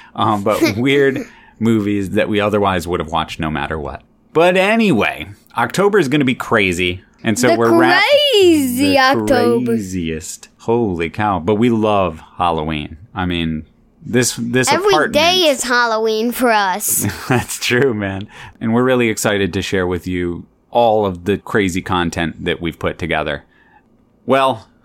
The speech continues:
Speaker 1: <sighs> now that we've rambled on about Halloween and how much we love Halloween, let's wrap up September here with Vincent Price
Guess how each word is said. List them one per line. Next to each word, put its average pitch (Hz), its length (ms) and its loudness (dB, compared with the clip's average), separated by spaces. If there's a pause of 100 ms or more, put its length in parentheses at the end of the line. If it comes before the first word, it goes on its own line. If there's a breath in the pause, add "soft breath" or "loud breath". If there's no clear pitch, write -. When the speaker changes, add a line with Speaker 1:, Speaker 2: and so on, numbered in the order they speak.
(100)
Speaker 1:
<sighs> - 260 -12
now 135 300 2
that 127 140 0
we've 113 200 -2
rambled 104 420 0
on 87 400 -2 (120)
about 87 440 -2
Halloween 87 600 -2
and 80 100 -4
how 87 60 -4
much 85 220 -6
we 82 80 -4
love 82 220 -2
Halloween, 82 540 -4 (360 soft breath)
let's 165 360 -2
wrap 117 360 0
up 101 180 0
September 82 760 -2
here 73 460 -6 (160)
with 92 420 -2 (400)
Vincent 104 680 0
Price 82 600 -4